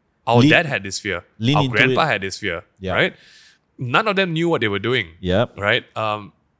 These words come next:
Speaker 1: but they made it happen anyway. Why? Because we're human.
Speaker 2: Yeah.
Speaker 1: And as a dad, that mammalian parental instinct will kick in.
Speaker 2: Correct.
Speaker 1: And I swear, dude,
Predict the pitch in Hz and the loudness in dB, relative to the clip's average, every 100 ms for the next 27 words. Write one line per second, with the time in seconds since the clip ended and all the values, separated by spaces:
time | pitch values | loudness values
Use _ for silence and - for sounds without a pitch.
0 | _ - 143 127 131 160 131 120 139 113 | _ -10 -8 -4 -2 -2 -4 -6 -6 -6
1 | 123 123 90 95 117 214 269 _ _ _ | -2 -2 -2 0 2 2 -2 _ _ _
2 | _ _ _ _ _ 143 226 175 156 120 | _ _ _ _ _ -2 0 0 -2 -2
3 | 190 220 117 - _ _ 95 87 85 - | -2 -2 -4 -10 _ _ -4 -2 -4 -10
4 | _ _ - 143 190 196 - 120 113 110 | _ _ 0 2 2 -2 -6 -8 -8 2
5 | 143 156 117 - _ _ _ 120 151 139 | 4 4 0 -2 _ _ _ 0 0 0
6 | 143 143 151 160 185 208 214 214 _ _ | -2 -2 0 0 2 -2 -4 -12 _ _
7 | - - 175 185 190 170 143 139 175 147 | -2 2 2 0 -4 -4 -6 -6 -4 -4
8 | 104 131 139 107 78 - 95 95 - _ | -4 -6 -6 -8 -10 -4 -2 -2 -6 _
9 | - 131 120 - _ _ _ - 127 117 | -6 -6 -6 -14 _ _ _ -4 -2 -2
10 | - 147 143 117 113 | -4 2 2 2 -2